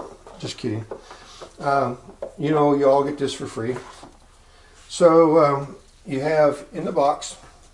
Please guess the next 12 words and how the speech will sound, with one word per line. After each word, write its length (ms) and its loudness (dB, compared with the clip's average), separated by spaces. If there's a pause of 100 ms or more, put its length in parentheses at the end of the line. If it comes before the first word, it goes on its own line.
(760)
you 100 -10
have 400 -4
a, 540 -4 (2250)
tells 240 2
you 80 -2
where 140 4
you 120 4
can 240 2
make 220 2
contact 500 0
with 200 -2
them, 280 -4